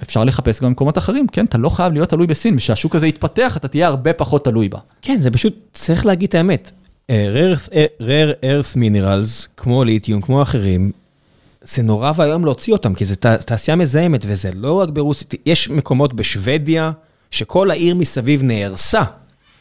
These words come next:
Speaker 2: כי מוציאים עכשיו איזושהי מתכת, או איזשהו
Speaker 1: נכון.
Speaker 2: מינרל מהקרקע.
Speaker 1: נכון.
Speaker 2: מה לעשות?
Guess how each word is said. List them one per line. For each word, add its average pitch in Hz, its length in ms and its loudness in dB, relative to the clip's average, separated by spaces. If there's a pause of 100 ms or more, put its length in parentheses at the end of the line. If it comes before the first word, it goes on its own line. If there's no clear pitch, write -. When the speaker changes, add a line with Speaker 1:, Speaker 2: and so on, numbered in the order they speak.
(120)
Speaker 2:
כי 127 180 0
מוציאים 139 420 2
עכשיו 139 300 2 (140)
איזושהי 151 280 2
מתכת, 113 500 -2
או 107 100 -8
איזשהו 127 220 0
Speaker 1:
נכון. 127 100 4
Speaker 2:
מינרל 113 220 0
מהקרקע. 107 460 0 (180)
Speaker 1:
נכון. 110 300 -8
Speaker 2:
מה 139 140 -2
לעשות? 143 440 -2